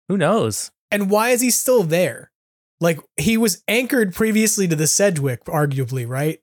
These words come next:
Speaker 2: So, like, why is he now anchored to the firehouse, potentially, is a weird question to consider.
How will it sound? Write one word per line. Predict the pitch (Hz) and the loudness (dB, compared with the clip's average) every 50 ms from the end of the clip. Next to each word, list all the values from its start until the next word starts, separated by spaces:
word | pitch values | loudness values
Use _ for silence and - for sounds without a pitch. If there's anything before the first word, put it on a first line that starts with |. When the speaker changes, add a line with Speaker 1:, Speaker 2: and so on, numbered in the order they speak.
| - | -4
Speaker 2:
So, | - - 175 165 | -2 0 2 2
like, | 160 156 156 - - | 2 2 0 -2 -2
why | 151 151 160 175 180 | 0 2 2 4 4
is | 190 190 - | 2 2 2
he | 202 190 175 | 0 0 0
now | 170 170 170 170 165 160 156 156 - _ _ _ _ _ _ _ _ _ _ - | 0 0 0 0 0 0 0 -2 -4 _ _ _ _ _ _ _ _ _ _ -4
anchored | 175 175 165 - 185 175 160 | -4 -2 0 2 2 2 2
to | - 165 | 0 0
the | 147 | 0
firehouse, | 135 - 156 156 156 151 147 151 151 131 131 - | 0 0 2 2 2 2 2 0 0 0 -2 -4
potentially, | - 131 - 143 135 117 - - 120 117 151 214 | -6 -6 -6 -6 -4 -4 -6 -8 -8 -12 -12 -10
is | 175 143 | -6 -4
a | 151 | -2
weird | 147 151 151 147 135 | -2 -2 -2 -4 -4
question | - 156 143 139 - 151 139 | -4 -2 -2 -2 -2 -2 -4
to | 139 | -4
consider. | 131 - 135 120 - 131 120 123 - - _ | -4 -4 -4 -4 -4 -4 -6 -10 -14 -20 _